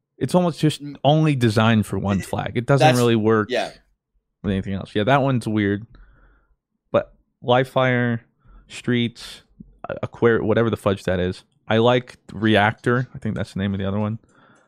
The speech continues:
Speaker 1: Um, which, uh, has,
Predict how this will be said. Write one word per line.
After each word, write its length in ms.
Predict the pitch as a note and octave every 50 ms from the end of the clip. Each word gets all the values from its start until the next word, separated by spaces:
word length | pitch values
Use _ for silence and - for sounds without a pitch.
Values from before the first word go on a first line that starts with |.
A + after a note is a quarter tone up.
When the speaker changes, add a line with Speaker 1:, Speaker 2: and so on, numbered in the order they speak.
| _ _ _ -
Speaker 1:
Um, 580 | G2+ G2+ G2 F#2+ F2+ F2+ F#2 F2 F#2 F2+ - - - - - _ _ - - - _ _ _ _ _ _ _ _ _ _ _ _ _ _ _ _ -
which, 320 | A2+ A#2 A2+ - - - - - - -
uh, 500 | A2 G#2 G#2+ G#2+ G#2+ G#2 G2+ G#2 G2 - -
has, 920 | - - - A2+ G#2 G#2 G#2 G#2 G#2 G#2 G#2 G2+ G2+ G#2 - - - -